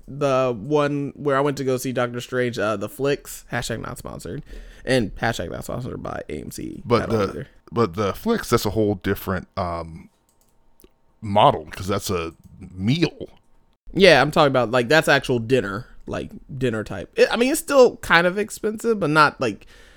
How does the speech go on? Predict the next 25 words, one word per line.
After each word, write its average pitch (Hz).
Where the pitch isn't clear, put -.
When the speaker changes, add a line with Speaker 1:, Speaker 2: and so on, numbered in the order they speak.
Speaker 1:
it's, 403
like, 196
roughly 147
the 131
same 131
price 123
you 120
would 110
get 113
at, 92
like, 101
a, 62
you 156
know, 117
a 104
regular 113
restaurant, 104
'cause 117
everything 120
is 120
a -
little 87
more 52
expensive -
now. 65